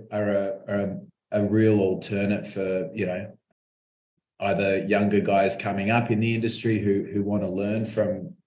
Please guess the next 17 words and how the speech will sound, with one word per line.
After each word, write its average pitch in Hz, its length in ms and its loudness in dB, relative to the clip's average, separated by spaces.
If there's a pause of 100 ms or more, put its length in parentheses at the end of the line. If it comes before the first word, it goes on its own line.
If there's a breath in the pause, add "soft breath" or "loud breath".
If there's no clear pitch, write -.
from 110 360 -4
more 101 220 0
senior 101 400 0
people, 123 680 0 (360 loud breath)
or 127 160 4
alternatively, 123 680 4
those 110 340 4
senior 107 340 0
people 107 420 0
who 107 140 2
have 87 140 -4
been 104 280 0
at - 160 -4
the 101 60 -8
major 98 420 0
agencies 104 760 0
who, 98 460 4